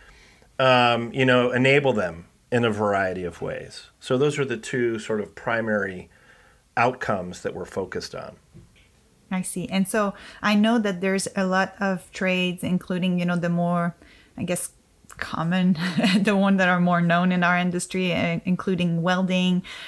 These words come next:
Speaker 1: Sure.
Speaker 2: Um, but the question I do like to ask, uh, my, my guests is how, how did you hear about N D T? Because there is now a lot of inspectors who participated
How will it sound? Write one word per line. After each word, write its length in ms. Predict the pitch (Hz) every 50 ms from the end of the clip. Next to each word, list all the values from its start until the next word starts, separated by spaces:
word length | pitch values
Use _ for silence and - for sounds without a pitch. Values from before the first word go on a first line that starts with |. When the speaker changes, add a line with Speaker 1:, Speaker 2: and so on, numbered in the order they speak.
| - -
Speaker 1:
Sure. 120 | - 180 175
Speaker 2:
Um, 640 | 170 165 165 165 156 156 147 - - - - - - _ _ - - - - _ _ _ _ _ - -
but 380 | 202 190 196 185 - - - - - - _ - -
the 140 | 180 - 185
question 480 | - - 247 226 - - 220 196 190 - 175
I 60 | 180
do 360 | 165 196 294 330 302 254 208 - - - -
like 320 | - 185 185 185 196 196
to 100 | - 220
ask, 360 | - 170 165 170 180 - - - -
uh, 300 | - 170 165 165 165 170
my, 380 | 170 170 170 170 170 170 170
my 200 | - 185 170 170
guests 380 | 165 170 220 240 262 254 - -
is 220 | 185 180 - 185 - _
how, 480 | - - 214 208 214 214 208 214 - - _ - -
how 180 | - 208 233 233
did 140 | 220 - -
you 100 | 208 180
hear 560 | - - - - 269 311 320 294 233 180 - -
about 360 | 175 175 170 - 170 170 - -
N 180 | - 180 175 175
D 160 | - 165 165
T? 180 | - - 180
Because 280 | 165 180 - - 202 196
there 200 | - 190 196 220
is 240 | 247 269 269 269 -
now 300 | 190 180 175 175 175 180 - - - - -
a 120 | - 180
lot 160 | 180 185 190 190
of 100 | 180 175
inspectors 720 | 170 170 170 - - - 247 240 - - - 180 185 -
who 120 | - 175 175
participated 840 | - 185 180 180 - 208 196 - 190 - 185 180 170 175 175 170